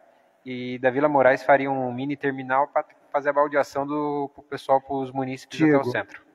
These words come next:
Speaker 2: que local que seria na Vila Moraes?
Speaker 1: Então, aí que tá a questão hoje, né? A prefeitura tem algumas áreas ali na, na Vila Moraes, que é,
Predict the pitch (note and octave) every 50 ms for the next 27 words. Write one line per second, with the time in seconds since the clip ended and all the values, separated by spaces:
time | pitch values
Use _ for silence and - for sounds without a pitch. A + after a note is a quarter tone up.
0 | _ _ _ _ _ _ _ _ _ - A#3 A3+ G3 - - F#3 F3 - - -
1 | D3 D3+ E3+ D3 B2+ A#2+ B2 A#2+ A#2+ B2+ C#3 D3 C#3+ A#2+ A2 - - _ _ _
2 | _ _ _ _ _ _ - G#3 F3+ C#3+ _ _ - - G#2 F#2 F2 - _ _
3 | _ _ _ _ _ _ _ _ _ _ _ _ _ _ _ - B2 A#2 A#2 C3+
4 | D3+ - - E3 _ - D#3+ D#3+ E3+ F3 F3 F3 E3+ E3 D#3+ D#3 D3+ D3 C#3 -
5 | - D3+ C#3+ - - E3 D#3+ D#3 C#3 B2+ B2 A#2 G#2+ A2+ G#2+ A#2+ A#2 B2 C3 -
6 | _ _ _ A#2+ A2 G#2 G#2 G#2+ G#2+ G#2+ - - - - B2 - C#3 C#3 - _
7 | - D3+ F3 F#3+ F3 D3+ D3+ D3 C3+ A#2 A2 A#2+ A#2+ B2 B2+ B2 A#2+ A2 A2 A2
8 | G#2+ A2+ A#2 A2+ A2 G#2 G2+ G2 G2 G2 G2 G#2 G#2+ G#2+ G2+ A#2 A2 A2 A2 A2+
9 | A2 G#2+ A#2 C#3 D3 - - - - A2+ A2+ A2 G#2 G2+ G2+ F#2+ F2+